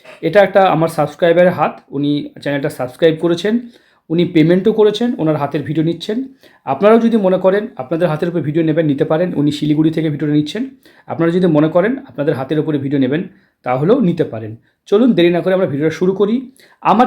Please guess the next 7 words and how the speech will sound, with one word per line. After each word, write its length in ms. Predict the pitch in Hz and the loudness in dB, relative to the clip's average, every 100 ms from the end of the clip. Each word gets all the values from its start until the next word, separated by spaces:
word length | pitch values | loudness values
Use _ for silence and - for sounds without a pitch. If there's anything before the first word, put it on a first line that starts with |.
| 240 | 4
তিনটি 280 | 233 240 240 | 4 4 4
চ্যানেল, 300 | 190 143 190 285 - | 2 0 -2 -6 -8
এস 320 | 175 226 - - - | 2 2 0 -8 -2
আর 260 | 147 151 151 | 2 2 0
অ্যাস্ট্রোলজি, 720 | - 135 - 175 180 180 220 - _ _ | -2 -4 -4 0 2 0 -6 -10 _ _
শ্রীরূপন 540 | - 180 202 196 180 | -6 0 0 2 0
অ্যাস্ট্রোলজার 600 | 139 135 - 165 170 202 | 0 -4 2 2 4 2